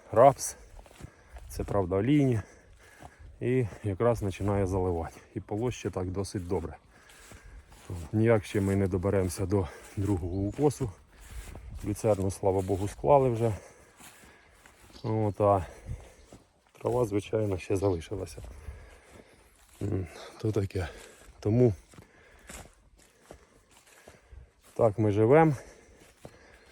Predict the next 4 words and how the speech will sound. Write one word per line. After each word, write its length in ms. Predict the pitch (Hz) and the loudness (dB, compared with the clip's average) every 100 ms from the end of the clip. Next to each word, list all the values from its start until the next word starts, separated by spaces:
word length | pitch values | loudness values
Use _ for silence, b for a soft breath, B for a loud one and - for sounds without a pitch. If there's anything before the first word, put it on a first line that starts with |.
| B - | B 0
Але 400 | 107 113 117 110 B B B B B - _ B B B B B - | 4 8 6 4 B B B B B -20 _ B B B B B -14
сьогоднішнє 720 | - 101 117 107 107 104 113 | -4 0 0 2 0 0 2
відео 440 | 139 139 131 120 95 B B B B B B B B B B _ - | 4 6 8 8 4 B B B B B B B B B B _ -6
буде 440 | 101 113 104 87 | 0 4 4 4